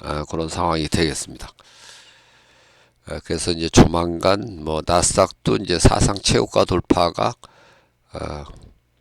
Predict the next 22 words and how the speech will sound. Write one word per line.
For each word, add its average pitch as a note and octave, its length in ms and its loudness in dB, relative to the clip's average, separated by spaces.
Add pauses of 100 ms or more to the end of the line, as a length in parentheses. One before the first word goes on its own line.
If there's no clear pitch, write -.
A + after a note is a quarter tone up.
(1700)
어, D2+ 140 -6
이, E2+ 220 -2 (340)
어, D#2 100 -2
일어날 F2 460 2
걸로, E2 380 0 (300)
어, D2+ 280 -6
예상이 E2+ 440 -2
되고 D#2 280 -4
있고요. D#2+ 320 -8 (340)
어, C#2+ 400 -16 (120)
에스앤피 F#2 520 0
오백 F2 380 2 (920)
은 G2 160 -6
이제 F2+ 120 -2
오천 E2+ 460 2
포인트, - 440 -4 (1000)
나스닥 F2 420 0 (120)
백 E2 280 -2 (320)
요거는 F2+ 420 -2
이제 C#2+ 200 -4
만 D#2+ 440 -2 (420)
팔천. - 520 2